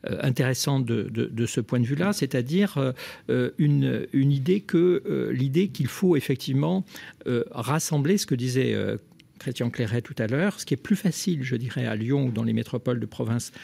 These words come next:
qu'à Paris, où l'autorité organisatrice de la mobilité, en fait, c'est,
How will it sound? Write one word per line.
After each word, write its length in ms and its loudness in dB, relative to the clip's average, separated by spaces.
qu'à 120 0
Paris, 360 2
où 120 2
l'autorité 500 -2
organisatrice 640 -2
de 80 -2
la 80 0
mobilité, 480 0
en 60 -2
fait, 240 -4
c'est, 300 0